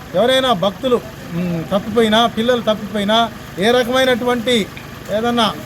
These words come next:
థెఫ్ట్ కానీ ఏదైనా జరిగినా, ఏ రకమైనటువంటి ఫిర్యాదులు ఉన్నా పోలీస్ శాఖ నిత్యం ఇక్కడ ఉంటారు కాబట్టి ఖచ్చితంగా వారికి, ఆ, ఫిర్యాదు చేసినట్టయితే తప్పనిసరిగా దాని మీద ఇమ్మీడియట్‌గా చర్య తీసుకోవడం జరుగుతుంది.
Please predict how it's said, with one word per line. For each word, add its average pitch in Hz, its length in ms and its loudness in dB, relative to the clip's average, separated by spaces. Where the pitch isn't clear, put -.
థెఫ్ట్ 233 380 -2
కానీ 214 240 2
ఏదైనా 214 220 0
జరిగినా, 214 640 0
ఏ 220 120 0
రకమైనటువంటి 233 720 0
ఫిర్యాదులు 214 540 2
ఉన్నా 202 300 0
పోలీస్ 254 320 0
శాఖ 233 240 4
నిత్యం 226 400 -2
ఇక్కడ 220 140 -4
ఉంటారు 214 320 0
కాబట్టి 190 380 -4
ఖచ్చితంగా 240 640 -4
వారికి, 220 480 0
ఆ, 202 180 4
ఫిర్యాదు 226 460 2
చేసినట్టయితే 208 520 -2
తప్పనిసరిగా 233 720 -2
దాని 208 260 0
మీద 220 180 0
ఇమ్మీడియట్‌గా 214 680 0
చర్య 196 260 -4
తీసుకోవడం 196 440 -4
జరుగుతుంది. 185 520 -4